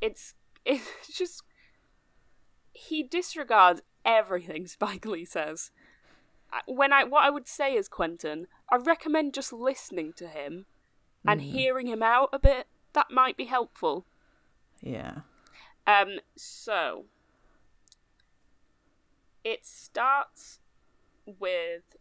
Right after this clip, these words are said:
Speaker 1: Quentin releasing Jackie Brown, which I really
Speaker 2: Mm-hmm.
Speaker 1: don't know enough about to make any
Speaker 2: No.
Speaker 1: comment on it. But apparently it was an homage to nineteen seventies blaxploitation films.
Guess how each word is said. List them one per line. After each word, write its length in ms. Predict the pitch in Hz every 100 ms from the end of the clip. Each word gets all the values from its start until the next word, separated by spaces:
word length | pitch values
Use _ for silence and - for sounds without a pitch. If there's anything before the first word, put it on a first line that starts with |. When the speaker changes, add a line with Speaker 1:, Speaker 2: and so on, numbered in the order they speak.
| _
Speaker 1:
Quentin 680 | - 180 175 185 175 165 165
releasing 760 | - 165 160 170 - - 160 -
Jackie 400 | - 160 - 185
Brown, 480 | 156 147 156 170 196 _ _ -
which 140 | -
I 60 | 185
really 320 | 180 208 247
Speaker 2:
Mm-hmm. 80 | 190
Speaker 1:
don't 280 | 156 - -
know 220 | 160 156
enough 280 | 160 156 -
about 460 | - 143 143 147 _ -
to 160 | 196 160
make 280 | 156 151 -
any 240 | 185 170
Speaker 2:
No. 180 | 160 180
Speaker 1:
comment 260 | 151 151 151
on 180 | 151 147
it. 160 | 143 - _ _
But 60 | -
apparently 360 | 202 208 196
it 60 | 185
was 120 | 175
an 100 | 160
homage 500 | 165 160 156 156 -
to 320 | - 156 147
nineteen 440 | 156 165 175 175 170
seventies 480 | 160 151 - 156 156
blaxploitation 1000 | - 156 - 160 160 - 156 156 - 156
films. 640 | - - 110 120 - -